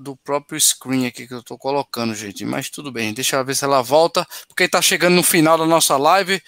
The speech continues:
Eu vou fazer assim, cara, vou me despedindo da, da bancada aqui, começando com o Brunão. Brunão, dê seu, teu, seus,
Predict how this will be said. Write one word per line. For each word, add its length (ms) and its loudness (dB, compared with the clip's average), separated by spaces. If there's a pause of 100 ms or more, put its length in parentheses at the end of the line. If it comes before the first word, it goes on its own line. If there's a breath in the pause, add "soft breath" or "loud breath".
(220 loud breath)
Eu 140 -2
vou 160 2
fazer 320 4
assim, 320 4
cara, 260 0
vou 320 -2
me 120 -4
despedindo 560 -4
da, 160 2
da 200 -4
bancada 540 0
aqui, 320 -6 (260 loud breath)
começando 600 0
com 180 -2
o 60 0
Brunão. 360 2
Brunão, 460 2 (800 soft breath)
dê 240 0
seu, 440 0 (220)
teu, 120 -8
seus, 320 -2